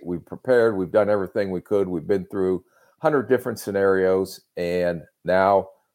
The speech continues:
let's just see what happens. And when it happens, uh, usually you're prepared and ready to, to rock, but the excitement of having a player that you covet come to you,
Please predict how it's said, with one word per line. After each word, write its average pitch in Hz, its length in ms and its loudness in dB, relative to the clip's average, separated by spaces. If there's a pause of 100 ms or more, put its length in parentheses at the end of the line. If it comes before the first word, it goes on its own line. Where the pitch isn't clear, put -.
let's - 180 -8
just 98 220 -4
see 98 120 -2
what 90 180 2
happens. 87 480 0
And 85 100 -2
when 110 140 2
it 110 80 2
happens, 117 640 0 (540)
uh, 85 400 0
usually 104 480 2
you're 90 200 -2 (140)
prepared 98 440 2
and 85 100 -6
ready 92 380 0 (100)
to, 80 280 -2
to 82 120 0
rock, 85 360 4 (200)
but 85 180 -2 (460)
the 92 60 2
excitement 101 560 0
of 90 80 -2
having 101 280 0
a 92 40 0
player 98 480 2
that 85 180 -8
you 95 120 -8
covet 98 400 -2 (100)
come 110 320 0
to 107 100 0
you, 98 280 2